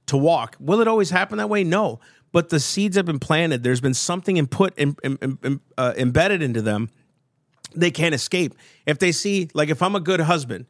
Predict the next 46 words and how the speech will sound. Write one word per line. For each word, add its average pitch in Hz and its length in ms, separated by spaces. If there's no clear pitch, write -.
if 131 140
I'm 185 140
a 196 60
good 170 180
father, 147 500
and 143 100
I've 139 140
taught 180 300
them 147 160
well, 147 200
do 135 140
you 190 100
think 220 300
your 196 100
daughter, 139 580
hopefully, 139 640
is 139 140
gonna 151 160
wanna 151 240
choose 151 260
a 139 40
man 139 180
who's 131 260
opposite 143 480
that? 202 320
Or 151 100
say, 175 160
"No, 180 220
that 165 120
man 214 160
treated 147 260
my 147 120
dad 147 340
or 131 80
my 131 140
mother 143 240
with 120 220
respect. - 600
That 190 180
man 185 300
walked 151 400
in 139 40
integrity. 135 600
That 156 180
man 185 240
did 147 160